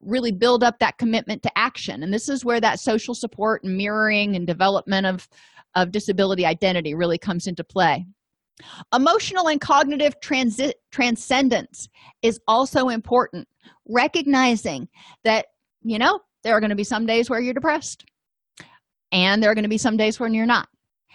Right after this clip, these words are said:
And there are gonna be some days when you have unhelpful thoughts,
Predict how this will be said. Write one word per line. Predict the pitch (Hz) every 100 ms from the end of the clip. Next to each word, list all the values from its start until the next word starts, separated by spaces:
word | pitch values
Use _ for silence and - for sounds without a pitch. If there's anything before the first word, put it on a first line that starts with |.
| - -
And | 208
there | 208
are |
gonna | 214 208
be | 208
some | - 226 233
days | 233 247 247
when | 208
you | 208 202
have | 220 214 208 214 208 _ _ _ _ _
unhelpful | 202 220 254 - 254
thoughts, | - 320 - - - -